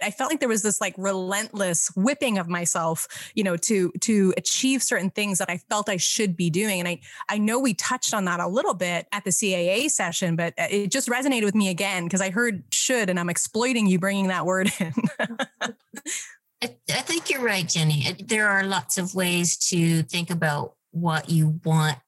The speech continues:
Speaker 2: from a career. And I think when you're young, there's a lot of shoulds. "I should do this, I should do that." And the older that you get, you probably look back on them and think,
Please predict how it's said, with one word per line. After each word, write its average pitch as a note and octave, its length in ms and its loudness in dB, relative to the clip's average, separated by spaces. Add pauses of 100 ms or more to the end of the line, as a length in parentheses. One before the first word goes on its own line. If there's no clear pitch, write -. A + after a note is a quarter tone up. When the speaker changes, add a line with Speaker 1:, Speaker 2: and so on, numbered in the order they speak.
Speaker 2:
from E3 260 4
a D#3 80 2
career. D#3+ 340 -2
And D#3 120 0
I D#3+ 80 -2
think A#3 280 -6
when F3+ 200 2
you're D3+ 180 4
young, D3+ 600 0 (240)
there's E3 160 0
a F3 40 2
lot E3+ 300 2
of D#3+ 120 0
shoulds. C3 760 0
"I D3+ 100 0
should D#3+ 280 2
do D3+ 200 2
this, C#3+ 300 2
I C#3 120 -2
should D3 240 2
do C#3+ 160 0
that." C3+ 300 -2 (340)
And D#3+ 160 4
the D#3+ 80 0
older F3 360 2
that D3 200 -2
you D3 80 -2
get, C#3+ 280 -4
you D3 320 2
probably D3+ 440 4
look D3 260 0
back C3+ 420 -4
on D3 220 4
them C#3 140 4
and C3+ 120 2
think, C#3 280 -2